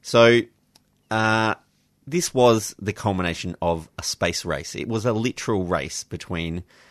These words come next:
the U S and the Soviet governments that went for over a decade to see who could do the most amazing space stuff.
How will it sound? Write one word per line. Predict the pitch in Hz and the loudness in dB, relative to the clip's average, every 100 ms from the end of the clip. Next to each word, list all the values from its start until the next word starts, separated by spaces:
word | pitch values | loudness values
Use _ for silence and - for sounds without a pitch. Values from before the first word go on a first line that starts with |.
| _ _ | _ _
the | - | -6
U | 95 143 110 | 0 4 4
S | 90 - - | 2 0 -8
and | 82 | -8
the | 73 | -4
Soviet | - 107 92 76 | 0 2 2 -2
governments | - 76 76 76 - | -2 -4 -4 -12 -8
that | 87 - | -6 -4
went | 87 82 | -4 -6
for | - 90 82 - | -6 -4 -4 0
over | 95 92 92 | 0 0 -2
a | 85 | -6
decade | 76 78 - 71 55 76 - _ _ _ _ | -4 -4 -4 -6 -6 -14 -18 _ _ _ _
to | 95 | -8
see | - 101 87 | -2 0 0
who | 78 95 | 0 -2
could | 82 90 73 _ - | -2 -8 -10 _ -6
do | 92 | -4
the | 82 | -2
most | 82 80 80 | -2 -4 -4
amazing | 82 76 76 73 76 | -6 -6 -6 -6 -8
space | - - 64 - | -8 -8 -8 -8
stuff. | - 69 - - - | -8 -10 -10 -16 -20